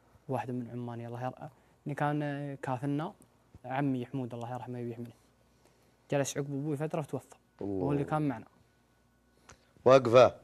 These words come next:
Speaker 1: اي واقف معنا وقفة قوية. ابو خو-، عماني خواضي ما لنا ب-، كان حالة صعبة جدًا.
Speaker 2: أه.
Speaker 1: تخرج اخوي ناصر من الثانوي وكان عنده ما شاء الله اخوي ناصر في الدراسة ذكي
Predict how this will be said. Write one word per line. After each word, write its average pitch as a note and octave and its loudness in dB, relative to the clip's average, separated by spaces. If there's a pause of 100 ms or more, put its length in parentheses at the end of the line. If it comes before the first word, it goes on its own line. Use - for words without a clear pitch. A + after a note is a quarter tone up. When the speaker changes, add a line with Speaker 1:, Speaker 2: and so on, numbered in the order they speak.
(160)
Speaker 1:
اي C#3 0
واقف C3 -4
معنا B2+ -4
وقفة B2+ -8
قوية. A#2 -8 (640)
ابو C3 -4
خو-، - -2
عماني C3+ -4
خواضي B2+ -10
ما G#3 -8
لنا C#3 -6
ب-، B2 -16 (1500)
كان F3 4
حالة D3+ 4
صعبة B2+ 4
جدًا. C3 -6 (280)
Speaker 2:
أه. D#2+ -10 (880)
Speaker 1:
تخرج E3 -2
اخوي D3 -4
ناصر D#3+ -4
من D3 -4
الثانوي D#3+ -8 (280)
وكان D#3+ -4
عنده C#3+ -4 (540)
ما D3+ -4
شاء C3+ -8
الله C3+ -4
اخوي D3 -6
ناصر C3+ -8
في C3+ -10
الدراسة C#3+ -6 (1080)
ذكي - -2